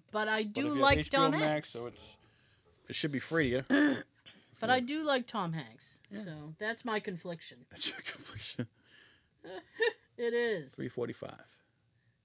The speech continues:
Speaker 1: Yes, sir.
Speaker 2: So, yeah.
Speaker 1: So.
Speaker 2: Yeah.
Speaker 1: Here's something.
Speaker 2: Here's something.
Speaker 1: No, wait.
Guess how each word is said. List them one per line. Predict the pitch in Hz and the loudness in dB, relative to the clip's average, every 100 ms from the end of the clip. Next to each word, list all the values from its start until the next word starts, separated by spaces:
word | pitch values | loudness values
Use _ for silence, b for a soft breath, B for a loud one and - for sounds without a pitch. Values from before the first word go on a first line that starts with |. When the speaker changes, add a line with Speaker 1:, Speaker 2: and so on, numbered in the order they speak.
| - | -16
Speaker 1:
Yes, | 185 | -14
sir. | - - - 208 170 135 - _ - - _ _ _ _ _ b b b _ | -12 -10 -6 -4 -6 -10 -18 _ -20 -20 _ _ _ _ _ b b b _
Speaker 2:
So, | - - | -14 -8
yeah. | - | -2
Speaker 1:
So. | 254 220 160 - _ _ _ - b b b _ _ - | 0 0 -4 -12 _ _ _ -20 b b b _ _ -8
Speaker 2:
Yeah. | 120 143 113 - _ _ _ _ _ - - _ _ - | -2 -2 -2 -12 _ _ _ _ _ -20 -20 _ _ -10
Speaker 1:
Here's | 269 330 269 | -8 -6 -6
something. | - 226 202 185 156 147 _ _ _ _ _ _ | -6 -6 -6 -8 -8 -10 _ _ _ _ _ _
Speaker 2:
Here's | 113 127 | -12 -10
something. | - 143 151 110 107 - _ - | -2 0 0 -4 -14 -16 _ -14
Speaker 1:
No, | 160 170 | -12 -10
wait. | 160 160 135 | -8 -8 -8